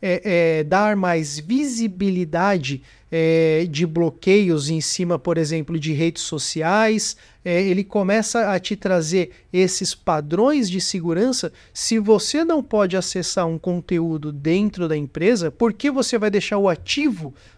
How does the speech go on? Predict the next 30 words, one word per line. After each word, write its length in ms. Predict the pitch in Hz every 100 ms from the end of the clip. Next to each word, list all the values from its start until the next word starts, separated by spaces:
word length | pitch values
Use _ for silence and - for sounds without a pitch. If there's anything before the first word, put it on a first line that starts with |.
| -
né, 300 | 156 190 233 - -
da 160 | 165
sua 180 | 156 202
empresa, 340 | 180 185 170 160
aquele 240 | 180 175
laptop, 600 | 170 160 - - 165 -
aquele 240 | 143 160 151
tablet, 640 | - 214 226 165 135 139 - - - -
é, 440 | 175 175 214 175
é, 40 | 180
vulnerável 1160 | 151 175 254 262 226 170 175 269 302 190 185 160
dentro 540 | 156 180 185 - 180
de 240 | 151 170 170
um 160 | 165
hotel? 480 | 165 - 165 147 135 - - -
Então, 200 | - 233
o 40 |
Security 380 | 233 - 262 247
Web 140 | 202
Gateway, 200 | 208 233 214
ele 40 |
serve 240 | - 226
pra 160 | 220 214
seguir 460 | - 214 165 233 269
com 180 | 247
esse 240 | 240 226 -
padrão, 380 | 254 220 185 - _ _
também 480 | 262 226 190 277 320
gerando 460 | 240 220 196 180 165
relatórios 800 | 165 180 151 - 214 226 143